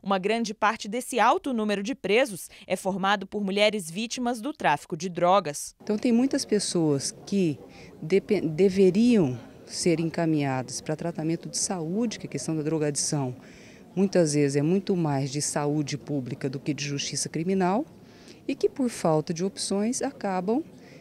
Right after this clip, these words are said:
Speaker 2: ficando encarceradas aí, condenadas com penas de até cinco anos. E grande parte dessas pessoas são mulheres.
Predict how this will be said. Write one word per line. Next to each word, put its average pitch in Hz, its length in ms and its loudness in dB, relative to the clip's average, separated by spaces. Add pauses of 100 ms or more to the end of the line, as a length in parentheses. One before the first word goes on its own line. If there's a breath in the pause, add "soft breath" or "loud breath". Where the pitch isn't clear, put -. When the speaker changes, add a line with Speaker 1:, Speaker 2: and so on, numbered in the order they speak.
Speaker 2:
ficando 214 380 0
encarceradas 202 800 -2
aí, 170 120 0
condenadas 214 1000 -2
com 294 60 -4
penas 196 380 0
de 196 60 -2
até 208 220 -2
cinco 247 340 -4
anos. 131 420 -6 (840 loud breath)
E 226 100 -2
grande 269 380 6
parte 180 400 -2
dessas - 260 -2
pessoas 233 320 0
são 269 100 0
mulheres. 240 640 0